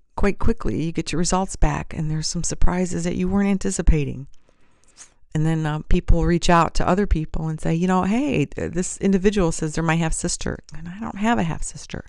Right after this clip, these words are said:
And, um, I try to help them. Um, it happened to me. I did a D N A test in two thousand seventeen. I was raised French Canadian and German,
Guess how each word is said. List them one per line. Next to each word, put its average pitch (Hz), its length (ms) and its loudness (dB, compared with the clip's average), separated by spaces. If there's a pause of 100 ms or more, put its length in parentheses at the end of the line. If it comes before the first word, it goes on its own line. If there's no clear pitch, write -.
(1080)
And, 160 580 -2
um, 151 260 -4
I 156 120 0
try 185 180 6
to 196 60 4
help 226 200 2
them. - 260 0 (1120)
Um, 160 1200 -6
it 170 140 4
happened 190 300 4
to 196 40 6
me. 226 300 4 (760)
I 165 60 0
did 165 180 4
a 160 80 4
D 151 160 0
N 143 80 2
A 147 100 -2
test - 500 0
in 151 120 -6
two - 120 -2
thousand 147 300 -2
seventeen. 180 720 0
I 147 180 -8 (340)
was 143 300 -2
raised 147 400 0
French - 280 -6
Canadian 151 580 -2
and 139 100 -6
German, 180 480 0